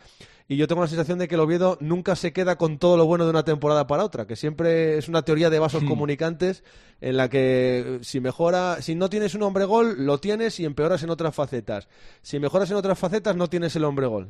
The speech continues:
Speaker 1: Entonces, a ver si, eh, con un director deportivo estable se consigue estabilidad en la plantilla, eh, no sé si estabilidad en el banquillo, porque, pf,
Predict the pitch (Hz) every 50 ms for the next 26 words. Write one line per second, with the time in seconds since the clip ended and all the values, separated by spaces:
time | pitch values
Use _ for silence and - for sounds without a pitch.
0 | 113 - 110 127 120 - 151 151 143 - _ _ - _ _ - 120 127 131 147
1 | 151 - - 170 165 165 160 156 156 - - - - _ _ - 135 135 - 156
2 | 147 143 156 165 165 160 160 156 - 175 160 156 156 143 156 147 - 156 156 151
3 | 151 139 - - 175 165 165 180 185 - 165 135 135 127 - 151 151 143 - -
4 | 139 123 120 120 131 139 151 - 180 170 165 143 175 170 165 160 - 208 202 180
5 | 185 202 214 220 - _ - - - _ _ _ - 110 110 113 113 127 139 160
6 | 165 - 185 170 - 170 147 - - 143 135 139 143 139 - 147 139 131 131 127
7 | 127 - 190 196 196 196 170 147 135 120 127 123 120 113 - - - -